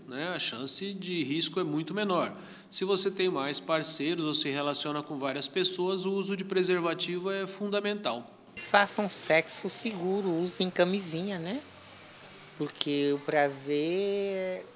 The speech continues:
Speaker 2: passa, agora depois as consequências, tanto doenças venéreas como filho e, e o H I V.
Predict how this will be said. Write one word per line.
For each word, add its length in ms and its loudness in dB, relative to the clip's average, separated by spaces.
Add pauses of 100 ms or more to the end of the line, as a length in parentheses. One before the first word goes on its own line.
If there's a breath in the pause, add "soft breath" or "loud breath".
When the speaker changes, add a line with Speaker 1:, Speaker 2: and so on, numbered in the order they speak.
Speaker 2:
passa, 380 -4
agora 560 0
depois 640 -2
as 160 -2
consequências, 880 -4 (760 loud breath)
tanto 680 4
doenças 580 2
venéreas 760 2
como 360 -4
filho 640 -2
e, 340 -2 (1500 loud breath)
e 60 -6
o 60 0
H 220 0
I 40 0
V. 220 -10